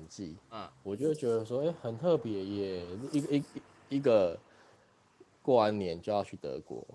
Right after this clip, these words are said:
Speaker 1: 另外一个
Speaker 2: 嗯。
Speaker 1: 过完年要去越南，我就觉得，哎，其实未来会越来越面临到这样的一个趋势，就是可能大家会往外先寻求工作跟学习，再回来到台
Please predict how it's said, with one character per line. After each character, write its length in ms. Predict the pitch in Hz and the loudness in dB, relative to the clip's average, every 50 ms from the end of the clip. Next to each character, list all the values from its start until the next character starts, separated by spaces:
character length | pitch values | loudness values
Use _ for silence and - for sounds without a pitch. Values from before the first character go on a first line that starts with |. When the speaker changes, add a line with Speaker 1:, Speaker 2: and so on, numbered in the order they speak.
| 120 _ _ | -20 _ _
Speaker 1:
另 140 | - 127 131 | -4 -2 2
外 160 | 131 135 131 | 2 4 2
一 40 | 131 | 2
个 180 | 127 123 110 98 | 0 -2 -4 -4
Speaker 2:
嗯。 20 | 95 | -4
Speaker 1:
过 200 | - 135 120 113 | -6 -4 -4 -2
完 100 | 110 110 | -4 -4
年 200 | 104 92 85 90 | -4 -6 -6 -6
要 100 | 101 101 | -6 -8
去 180 | - - 104 | -6 -8 -8
越 240 | 101 101 101 95 85 | -6 -4 -4 -4 -6
南， 220 | 80 78 64 50 50 57 - 117 - - - | -8 -12 -14 -14 -16 -18 -20 -20 -20 -18 -16
我 80 | 110 | -10
就 160 | 107 135 165 156 | -4 -4 -2 0
觉 180 | 135 123 120 | 0 0 -2
得， 120 | - 139 160 | -2 -2 -2
哎， 180 | 185 196 185 - _ _ _ _ _ _ _ | -2 -2 -2 -6 _ _ _ _ _ _ _
其 160 | - - 131 | -8 -6 -6
实 500 | 127 - - 120 113 110 110 110 110 117 - _ _ | -6 -2 -2 -2 0 0 0 0 -2 -4 -8 _ _
未 180 | 143 139 127 | 2 4 4
来 160 | 113 104 92 98 | 4 4 0 2
会 140 | - - | 2 2
越 180 | 107 110 110 104 | 2 2 0 0
来 100 | 95 92 | 0 0
越 160 | 95 101 101 | 0 -2 -2
面 220 | 98 101 104 101 92 | -2 -2 -4 -6 -6
临 140 | 87 85 | -6 -6
到 160 | 82 92 87 87 | -4 -4 -4 -4
这 120 | - 95 | -4 -6
样 120 | 87 85 | -6 -6
的 100 | 80 80 | -8 -8
一 80 | 80 85 | -8 -8
个 100 | 80 78 76 | -10 -12 -14
趋 320 | - - - 85 85 85 | -14 -14 -12 -12 -12 -12
势， 200 | 82 - 87 82 | -12 -12 -14 -12
就 140 | 82 85 80 | -12 -12 -14
是 160 | 85 92 87 | -12 -14 -14
可 160 | 85 - 92 | -12 -12 -12
能 180 | 80 80 78 80 | -10 -10 -10 -6
大 140 | 82 85 87 | -4 -2 -2
家 80 | 90 | -2
会 100 | 85 95 | -2 -2
往 240 | 95 82 82 80 - - - 107 | -4 -4 -4 -6 -8 -8 -4 -2
外 100 | 113 90 - - - - | -2 -2 -2 -8 -20 -20
先 240 | - - 98 90 90 | -10 -8 -8 -8 -6
寻 220 | 90 - - 87 82 | -8 -10 -10 -10 -8
求 120 | - 80 | -8 -10
工 300 | 82 - 92 85 87 87 | -6 -6 -6 -6 -6 -6
作 160 | - 90 82 | -6 -6 -4
跟 160 | 85 82 87 | -4 -6 -8
学 260 | 80 - - 71 73 78 | -10 -10 -12 -12 -12 -12
习， 200 | - - - - | -14 -16 -18 -14
再 140 | - - 85 | -10 -12 -10
回 160 | - 82 80 | -10 -8 -8
来 120 | 76 73 73 | -8 -8 -6
到 120 | 82 85 80 | -8 -8 -8
台 220 | - - 69 | -10 -14 -16